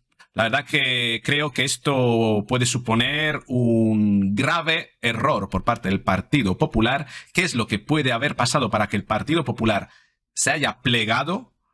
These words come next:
a esto que no quería, eh, realmente, eh, realizar, a no-, un acuerdo que no, al que no quería llegar?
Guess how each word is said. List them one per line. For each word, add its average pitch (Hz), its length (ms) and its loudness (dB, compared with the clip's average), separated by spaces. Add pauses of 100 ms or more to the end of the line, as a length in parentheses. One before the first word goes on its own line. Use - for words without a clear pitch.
(180)
a - 140 0
esto 185 400 -2
que 113 140 0
no 151 180 0
quería, 131 600 -2 (140)
eh, - 380 -16
realmente, 101 920 -2
eh, - 40 -10
realizar, 110 520 -2
a 98 120 -4
no-, 101 80 -2
un 107 160 0
acuerdo 120 320 0
que 104 100 0
no, 131 240 2
al 98 140 -4
que 101 140 0
no 117 160 2
quería 117 320 0
llegar? 147 400 -2